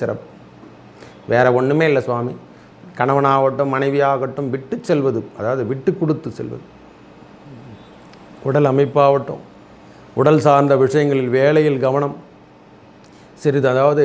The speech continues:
இரவு நேர வேலையோ இரவு நேர பயணத்தையோ நாம தவிர்ப்பது மிகவும் சாத்தியம். நல்ல ஒரு முன்னேற்றம்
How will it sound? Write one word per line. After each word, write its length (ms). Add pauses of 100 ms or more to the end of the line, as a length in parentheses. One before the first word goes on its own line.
(140)
இரவு 280
நேர 160 (140)
வேலையோ 400 (160)
இரவு 240
நேர 240 (100)
பயணத்தையோ 560
நாம 220 (100)
தவிர்ப்பது 420 (600)
மிகவும் 420
சாத்தியம். 500 (1040)
நல்ல 300
ஒரு 100 (100)
முன்னேற்றம் 560